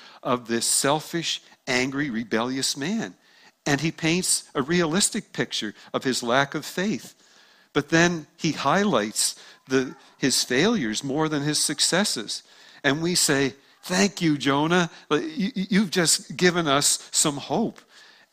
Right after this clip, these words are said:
And I'm so thankful that when God said, "Now it's time to write down what happened,"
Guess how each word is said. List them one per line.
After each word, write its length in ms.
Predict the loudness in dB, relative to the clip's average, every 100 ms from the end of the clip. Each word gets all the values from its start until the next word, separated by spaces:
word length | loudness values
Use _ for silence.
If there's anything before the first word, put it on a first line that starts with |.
| _ _ _
And 160 | 0 2
I'm 100 | 2
so 220 | 2 0
thankful 720 | 2 2 2 0 -2 -2 -8 _ _ _ -20 -20 _ _ 2
that 220 | 2 4
when 180 | -2 2
God 380 | 4 6 4
said, 480 | 2 4 4 2 -14 _ _ _
"Now 240 | 2 2
it's 180 | 2 0
time 340 | 0 0 0 0
to 120 | -2
write 320 | 0 -2 0
down 300 | 2 2 0
what 140 | -4
happened," 460 | -2 -2 -2 -6